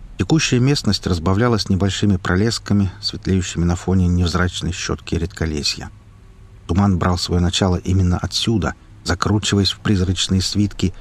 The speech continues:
стелясь по низинам меж толстых стволов и змееобразных корней. Однако что-то поменялось в обволакивающем человека хладнокровном спокойствии.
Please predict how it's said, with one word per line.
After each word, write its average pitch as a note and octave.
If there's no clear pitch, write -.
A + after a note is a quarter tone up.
стелясь -
по -
низинам F2+
меж D#2+
толстых F2
стволов E2
и -
змееобразных D#2+
корней. D#2
Однако -
что-то -
поменялось F#2
в -
обволакивающем F2+
человека F2+
хладнокровном F2
спокойствии. F2+